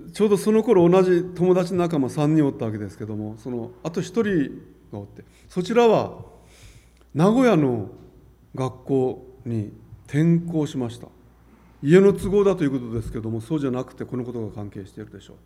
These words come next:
で、結局残ったのは私一人です。すみません、話が長くなってますね。ちょっと走りますね。えー、<clears throat> で、そんなんで、それまではまあ楽しくそれなりに過ごして充実しておったんですけども、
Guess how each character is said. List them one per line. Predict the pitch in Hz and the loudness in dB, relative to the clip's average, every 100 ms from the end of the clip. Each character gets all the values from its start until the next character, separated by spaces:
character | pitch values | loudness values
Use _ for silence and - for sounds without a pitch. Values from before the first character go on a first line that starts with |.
| _ _ 147 | _ _ -10
で、 | |
結 | 143 180 | -2 -2
局 | 220 185 165 165 | 0 2 0 0
残 | 160 185 | -4 -2
っ | |
た | 170 | -2
の | 131 | -4
は | 113 | -4
私 | 113 113 120 110 - _ _ _ | -8 -8 -10 -12 -16 _ _ _
一 | _ - 120 | _ -10 -10
人 | - | -10
で | 110 | -18
す。 | - - _ _ - _ - - _ - - - - - - - - - - - _ - - - - _ _ _ _ _ _ - _ | -20 -20 _ _ -20 _ -20 -20 _ -20 -20 -20 -20 -20 -20 -20 -20 -20 -20 -20 _ -16 -16 -16 -20 _ _ _ _ _ _ -20 _
す | - | -10
み | 127 | -8
ま | |
せ | 95 | -6
ん、 | |
話 | 117 113 | -8 -8
が | 107 | -8
長 | 110 | -6
く | 110 | -6
な | 110 | -6
っ | |
て | 110 | -8
ま | 101 | -12
す | |
ね。 | 110 | -12
ち | - | -12
ょ | |
っ | |
と | 107 | -12
走 | 113 123 | -10 -8
り | |
ま | 123 | -6
す | 120 | -8
ね。 | 117 117 - - 123 | -8 -12 -14 -12 0
え | 139 135 175 | 2 2 0
ー、 | 214 165 110 - - _ _ | -2 -2 -6 -14 -20 _ _
<clears throat> | - - - - | -20 -20 -20 -12
で、 | 123 | -6
そ | 185 226 | 2 4
ん | |
な | 240 262 | 6 4
ん | 233 | 6
で、 | 185 143 110 - - - - _ _ - - _ _ _ _ - - | 6 6 2 -6 -18 -20 -20 _ _ -20 -20 _ _ _ _ -20 -14
そ | - | 0
れ | 220 | 4
ま | 247 | 6
で | 254 | 6
は | 226 165 | 6 6
ま | - 165 165 | 2 -6 0
あ | |
楽 | 180 185 | 2 2
し | |
く | 185 156 | 0 -4
そ | 156 | 0
れ | 151 | 2
な | 147 | 2
り | |
に | 139 | 0
過 | 147 | 0
ご | 147 | -4
し | 151 | -2
て | |
充 | 147 147 - 135 139 139 | -2 -2 -6 -4 -4 -6
実 | |
し | 120 | -8
て | 139 | -6
お | |
っ | 135 | -6
た | 123 | -8
ん | 113 | -10
で | |
す | 107 | -10
け | - | -10
ど | 120 | -6
も、 | 123 135 110 | -2 -2 -2